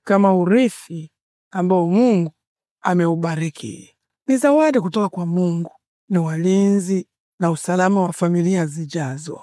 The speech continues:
Baraka za aina mbili ambazo wakati mwingine huzungumziwa kwa pamoja katika maandiko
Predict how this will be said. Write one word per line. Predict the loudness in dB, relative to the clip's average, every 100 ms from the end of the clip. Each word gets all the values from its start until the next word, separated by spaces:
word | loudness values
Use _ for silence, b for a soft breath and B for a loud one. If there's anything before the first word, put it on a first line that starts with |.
| -20 _
Baraka | -4 0 2 2 0 0 -2 -2 _ _
za | -6 -4 -2
aina | 0 0 0
mbili | 0 0 0 2 0 -4 -8 _
ambazo | -4 0 0 0 0
wakati | -2 -4 -6 -4 0
mwingine | 2 2 0 -4 -4 -8 _ _ _ -4
huzungumziwa | -2 0 2 2 0 0 2 2 0 -6 _ _
kwa | -4
pamoja | 0 2 4 4 2 0 -4
katika | -8 -4 -2
maandiko | 0 0 -2 -2 -6 -14